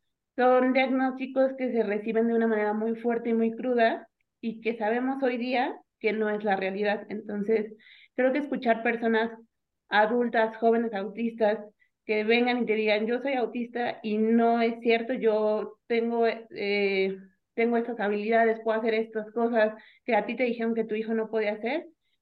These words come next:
creo que es muy importante, es muy espe-, espe-, esperanzador, como dice Ana, y ese es uno de los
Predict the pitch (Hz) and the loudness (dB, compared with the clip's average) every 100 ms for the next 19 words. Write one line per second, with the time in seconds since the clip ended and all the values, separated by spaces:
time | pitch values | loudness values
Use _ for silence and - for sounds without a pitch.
0 | _ 247 233 233 226 226 226 226 - - | _ -2 0 0 0 0 0 -2 -8 -2
1 | 226 220 208 233 247 247 240 247 254 220 | 0 0 -2 -2 -2 -4 -2 -2 0 -2
2 | 214 - 226 - 214 208 202 202 _ _ | -2 -4 -4 -2 -2 -2 -4 -10 _ _
3 | _ _ - - 226 214 254 240 240 240 | _ _ -18 -4 -4 -2 -2 0 0 0
4 | 226 233 247 254 214 220 220 202 214 277 | 2 2 2 0 2 2 2 2 2 -2
5 | - _ _ _ _ _ _ 240 233 226 | -4 _ _ _ _ _ _ -2 0 0
6 | 220 208 214 233 254 254 254 240 240 233 | -2 0 2 2 2 -2 0 2 2 2
7 | 202 202 | 0 -4